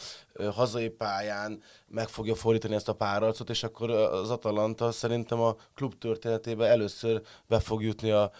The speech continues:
a Bajnokok Ligájának a következő körébe, ami egészen zseniális.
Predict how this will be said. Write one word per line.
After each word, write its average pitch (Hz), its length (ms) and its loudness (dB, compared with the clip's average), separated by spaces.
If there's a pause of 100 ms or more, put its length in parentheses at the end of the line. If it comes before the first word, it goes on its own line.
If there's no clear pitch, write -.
(160)
a - 80 -14
Bajnokok 110 400 4
Ligájának 104 680 4
a 98 220 0
következő 104 480 -4
körébe, 107 400 -2
ami 110 160 0
egészen 98 400 -2
zseniális. 90 580 -6